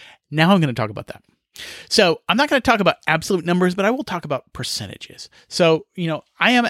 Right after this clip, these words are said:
at the point where our fi, you know, financial independence. Uh, I, although I have the day job, uh, presently, I don't have to have a day job.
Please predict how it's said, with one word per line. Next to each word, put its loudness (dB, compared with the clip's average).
at -2
the -8
point -6
where 2
our 4
fi, -8
you -10
know, -12
financial -2
independence. -10
Uh, -2
I, 2
although 4
I 4
have 0
the -2
day 0
job, 0
uh, -4
presently, -2
I -4
don't -4
have -14
to -12
have -14
a -20
day -14
job. -20